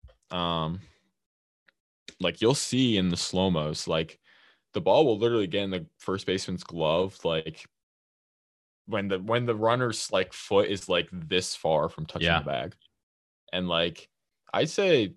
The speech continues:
Speaker 1: the majority of the time, those umpires get it right.
Speaker 2: Yeah, no, they're
Speaker 1: But, like
Speaker 2: crazy. They're crazy at making calls, and I'm not gonna fault them
Speaker 1: Yeah.
Speaker 2: for that.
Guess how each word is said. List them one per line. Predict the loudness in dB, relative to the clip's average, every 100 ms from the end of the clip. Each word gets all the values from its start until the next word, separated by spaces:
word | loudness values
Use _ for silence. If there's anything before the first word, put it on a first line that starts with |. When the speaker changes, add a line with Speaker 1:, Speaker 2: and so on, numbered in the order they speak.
| -18 -20
Speaker 1:
the | -2 0
majority | 0 4 6 8 6
of | 4
the |
time, | 2 4 4 2 4
those | 4 4
umpires | 0 2 0 0
get | -2
it | 0
right. | 0 -2 -8 _ _
Speaker 2:
Yeah, | 6 6 4 2
no, | 4 4 2
they're | 6 6
Speaker 1:
But, | 6 4
like |
Speaker 2:
crazy. | 4 6 6 4 2 0
They're | 0
crazy | 0 -2 0 2 4 2
at | 4
making | 2 2 0
calls, | 2 2
and | 2
I'm | 2
not | 4 4
gonna | 2 0
fault | 0 0
them | 0
Speaker 1:
Yeah. |
Speaker 2:
for | -2 2
that. | 2 2